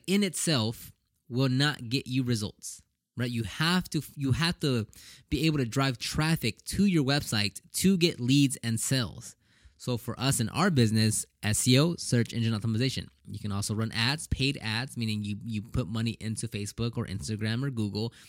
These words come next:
and it directs traffic to your website. But again, that in itself is a whole different game that you have to learn, understand, implement, and iterate.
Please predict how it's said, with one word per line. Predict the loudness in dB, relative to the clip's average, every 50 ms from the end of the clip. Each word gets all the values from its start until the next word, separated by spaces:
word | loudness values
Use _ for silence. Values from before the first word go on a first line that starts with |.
| -20 -14 -6
and | -2 0
it | 0 2
directs | 2 0 0 -2 -2 -4
traffic | -4 -2 -2 -2 0 -2 -4 -4
to | 0 2
your | 2 4 4
website. | 2 0 0 -2 -2 -2 -2 0
But | 0 0 0 0
again, | -2 -2 0 -2 -2 -2 -2
that | 0 0 0 0 -2
in | -4
itself | -4 -2 0 2 2 4 4 2 0
is | -2 -2
a | -2 -2
whole | -2 -2 -2 -2 0
different | 0 0 -2 -2 -2 0 2
game | 4 4 4 4
that | 2 2 0
you | 0 -2
have | -2 -2
to | -2
learn, | -2 2 2 4 4 2 0 -2
understand, | -4 -4 -4 -4 -4 -4 -4 -4 -4 -4 -4
implement, | -6 -6 -4 -2 -2 -2 -2
and | -4 -6 -2
iterate. | 0 2 4 4 4 4 2 0 -4 -8